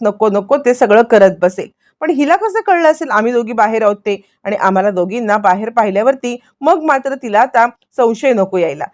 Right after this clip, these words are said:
यावरती आजी म्हणते, "सुमित्रा, अगं, तुझ्या सुनेला तुझी किती काळजी आहे. बघ, ऐश्वर्या आले बघ, तिला म्हण-, ती म्हणत होती की आई जास्त वेळ बाहेर थांबल्या तर त्यांना त्रास होईल,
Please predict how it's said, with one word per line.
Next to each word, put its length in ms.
यावरती 380
आजी 280
म्हणते, 260
"सुमित्रा, 440
अगं, 220
तुझ्या 240
सुनेला 340
तुझी 200
किती 280
काळजी 420
आहे. 100
बघ, 220
ऐश्वर्या 500
आले 180
बघ, 200
तिला 460
म्हण-, 180
ती 160
म्हणत 200
होती 280
की 120
आई 240
जास्त 280
वेळ 180
बाहेर 340
थांबल्या 320
तर 140
त्यांना 320
त्रास 420
होईल, 200